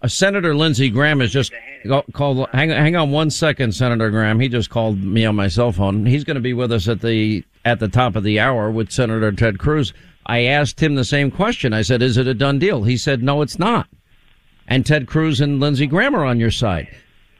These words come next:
You know, we, we have an opportunity here where we could stop all of this,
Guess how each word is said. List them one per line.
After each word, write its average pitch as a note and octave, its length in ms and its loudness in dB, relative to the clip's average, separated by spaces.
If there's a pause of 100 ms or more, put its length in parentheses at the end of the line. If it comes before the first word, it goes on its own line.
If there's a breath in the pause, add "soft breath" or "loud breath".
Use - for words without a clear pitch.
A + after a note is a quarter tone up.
(120)
You C#3+ 100 -4
know, C#3 100 0
we, B2+ 400 -2
we D#3 200 2
have F#3 220 2
an F#3 100 -2
opportunity E3 800 0
here G#2 420 0 (680)
where C3+ 140 0
we E3 120 0
could D3 160 -2
stop F3+ 380 -2
all D3+ 220 0
of G2 120 -2
this, A2+ 440 -2